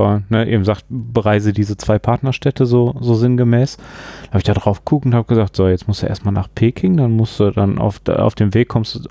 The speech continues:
bei der einen Partnerstadt vorbei, dann musst du da den, förmlich den kompletten Weg wieder auf dieser, einer dieser berühmten vier horizontalen Routen wieder zurückreisen, äh, und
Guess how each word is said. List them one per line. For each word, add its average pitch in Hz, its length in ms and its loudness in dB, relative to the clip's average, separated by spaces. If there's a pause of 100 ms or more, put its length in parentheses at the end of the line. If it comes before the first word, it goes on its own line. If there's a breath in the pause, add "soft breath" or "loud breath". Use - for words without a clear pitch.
bei 107 120 -2
der 98 140 0
einen 117 180 0
Partnerstadt 139 520 0
vorbei, 143 400 2
dann 120 220 0 (380 loud breath)
musst 113 200 -2
du 107 60 4
da 101 200 4
den, 104 240 0
förmlich 110 280 0
den 101 100 -6
kompletten 107 500 -2
Weg 113 280 0
wieder 120 180 2
auf - 160 -2
dieser, 104 320 2
einer 107 240 2
dieser 101 380 2
berühmten 107 440 -2
vier 107 400 2
horizontalen 104 840 2
Routen 113 400 -2
wieder 110 220 2
zurückreisen, 139 960 0 (580 loud breath)
äh, - 60 2
und 113 460 2